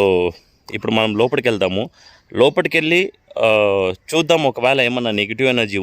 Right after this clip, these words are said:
ఉందా లేదా అని చెప్పి. So మనకు అక్కడ తెలిసిపోద్ది నెగిటివ్ ఎనర్జీ ఉందా లేదా, రాత్రి వచ్చి వీడియో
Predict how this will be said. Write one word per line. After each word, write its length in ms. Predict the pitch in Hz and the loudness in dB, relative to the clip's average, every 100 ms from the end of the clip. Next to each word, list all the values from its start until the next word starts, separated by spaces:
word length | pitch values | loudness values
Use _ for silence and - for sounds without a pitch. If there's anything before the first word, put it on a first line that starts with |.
| 98 | -4
ఉందా 260 | 110 120 127 104 | -2 0 2 2
లేదా 280 | 95 98 98 | 0 2 0
అని 100 | 92 | -2
చెప్పి. 220 | 92 - 113 - _ _ _ - | -8 -10 -10 -10 _ _ _ -10
So 80 | 90 90 90 90 90 104 | -4 -2 0 0 -2 -2
మనకు 180 | 117 107 | -2 -2
అక్కడ 160 | 110 95 | -4 -6
తెలిసిపోద్ది 480 | 104 104 - 117 101 98 | -4 -4 -2 -2 -2 -4
నెగిటివ్ 260 | 95 104 104 | -4 -2 -2
ఎనర్జీ 260 | 101 92 95 | -2 -4 -4
ఉందా 260 | 98 101 101 98 | -2 0 0 2
లేదా, 220 | 92 95 92 | 0 0 0
రాత్రి 220 | 90 95 98 | -2 -2 -10
వచ్చి 180 | - 90 | -10 -2
వీడియో 160 | 98 | -2